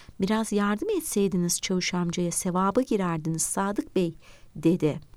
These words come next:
Burayı bilmemesine, hatta aşağılayıp yabancılık çekmesine katlanabilirdi.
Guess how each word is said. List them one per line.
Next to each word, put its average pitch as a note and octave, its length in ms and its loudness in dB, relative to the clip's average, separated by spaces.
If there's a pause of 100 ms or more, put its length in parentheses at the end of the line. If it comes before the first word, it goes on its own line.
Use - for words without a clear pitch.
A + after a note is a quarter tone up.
(1700)
Burayı D4+ 360 8
bilmemesine, G3 680 2
hatta A3 380 -2
aşağılayıp G3 680 2
yabancılık F#3+ 580 -2
çekmesine F3+ 500 -4
katlanabilirdi. E3+ 920 -2